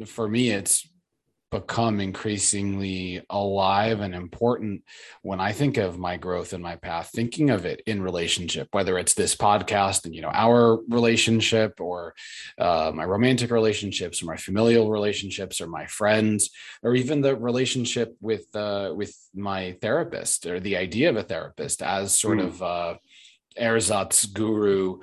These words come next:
Speaker 1: or, you know, someone who can help you be in relationship and be in relationship to and with,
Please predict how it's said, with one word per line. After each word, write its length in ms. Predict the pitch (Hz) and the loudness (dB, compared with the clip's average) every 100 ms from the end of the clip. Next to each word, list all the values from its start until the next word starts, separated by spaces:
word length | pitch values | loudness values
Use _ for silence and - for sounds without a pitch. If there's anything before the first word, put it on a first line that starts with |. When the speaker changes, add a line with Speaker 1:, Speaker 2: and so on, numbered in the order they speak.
| - - - | -16 -20 -8
Speaker 1:
or, 880 | - 107 95 92 90 90 90 90 - - | -2 0 2 0 0 -2 -4 -6 -8 -8
you 240 | 87 113 | -4 -4
know, 140 | 98 92 | -2 0
someone 520 | - 110 104 104 98 | 2 2 0 -2 -2
who 160 | 90 101 | -6 -8
can 180 | 107 | -8
help 400 | 98 - 104 - | -6 -2 -4 -4
you 380 | 98 98 95 95 | -8 -6 -6 -6
be 560 | 85 101 104 123 117 - | -6 -2 4 6 4 2
in 180 | 95 92 | -4 -4
relationship 720 | 90 90 - 95 - 127 127 _ _ _ - | -4 -4 -4 -2 0 0 -2 _ _ _ 2
and 260 | 131 139 | 4 6
be 100 | 139 | 6
in 80 | 135 | 6
relationship 720 | 123 123 117 117 104 113 - | 6 4 2 -2 -2 -2 -4
to 300 | - - 110 | -6 -4 0
and 140 | 107 95 | 0 0
with, 320 | 95 95 | -2 -4